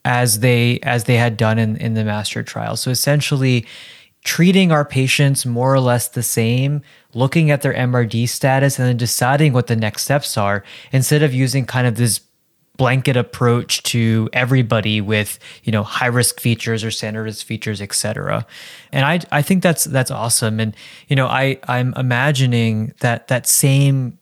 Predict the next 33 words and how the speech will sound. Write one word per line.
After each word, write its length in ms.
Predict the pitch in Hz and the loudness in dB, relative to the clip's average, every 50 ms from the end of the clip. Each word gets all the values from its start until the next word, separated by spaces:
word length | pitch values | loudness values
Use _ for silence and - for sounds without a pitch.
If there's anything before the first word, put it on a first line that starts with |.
| _ - | _ -8
graphic 500 | - 123 120 110 127 123 - - 123 - - | -4 -2 0 0 0 0 -2 -2 -2 -2 -2
that 100 | 113 113 | -2 -2
I'm 80 | 110 | -2
talking 340 | 107 117 113 107 - - 123 | -2 -4 -4 -4 -2 -2 0
about 220 | 113 110 107 113 | 0 0 0 -2
with 200 | 113 113 - _ - | -2 -4 -6 _ -6
the 80 | - 120 | -4 -4
explosion 640 | 110 - - - - 120 113 123 131 131 120 123 120 | -2 0 -2 -2 0 2 2 4 4 4 2 2 2
in 140 | 120 117 113 | 2 2 2
myeloma 480 | 110 110 110 110 110 110 113 117 113 | 2 2 0 0 0 0 0 0 -2
drugs 420 | 104 107 110 104 104 110 110 - - - - - - - | -2 -2 -2 -2 -2 -2 -4 -6 -10 -14 -16 -20 -16 -4
continuing 560 | - 147 147 127 - 147 175 214 226 226 202 - | 0 0 0 2 0 0 0 2 2 2 2 2
to 100 | - 147 | 2 0
grow 260 | 120 - 123 123 135 | 0 0 2 2 2
from 280 | 131 - 151 127 120 | 2 0 -2 -2 -2
here, 480 | 110 - - 113 113 135 156 196 214 202 - - - - - - | -4 -6 -6 -4 -2 0 0 -2 -2 -6 -8 -14 -20 -20 -8 -4
but 200 | - 156 - 165 | -2 -2 0 2
more 280 | 160 143 151 175 196 190 | 4 4 6 6 4 2
so, 640 | - - - - 127 123 139 156 165 170 170 - - _ _ _ _ _ _ _ _ _ _ _ - | 2 0 2 2 4 4 4 4 4 2 2 -2 -6 _ _ _ _ _ _ _ _ _ _ _ 0
maybe 160 | 127 131 147 | 2 2 2
it's 100 | 165 - | 2 2
gonna 140 | 226 214 214 | 2 2 2
start 300 | - - 208 175 117 98 | 4 2 2 2 0 -2
branching 560 | - 101 101 107 131 147 - - 104 101 107 | -2 -2 0 0 0 0 0 -2 -4 -4 -4
into, 240 | 110 110 - - 117 | -4 -4 -2 0 0
like, 320 | 113 110 107 107 - - - 123 | 2 2 0 0 -2 -6 -8 -2
different 760 | 113 127 123 - - - 131 123 123 120 120 113 - - - - | 0 0 0 0 0 2 2 4 4 2 0 0 -2 -4 -4 0
directions, 720 | - 131 120 110 113 117 - - - 127 110 107 104 - | 0 0 2 2 0 0 0 -2 -2 0 -2 -2 -4 -4
just 280 | - - 123 120 - - | -2 -2 -2 -2 0 0
as 140 | 127 120 - | 0 0 -2
people 400 | - - - 135 - - 131 117 | -2 -2 -2 -2 0 0 -2 -2
start 300 | - - 127 - - - | 0 -2 -4 -4 -4 -4
investigating 920 | 135 131 113 120 120 113 - - 131 107 120 113 110 110 110 113 117 110 | -4 -2 -2 -2 -2 -2 -2 -2 -2 0 0 0 0 0 0 0 -2 -4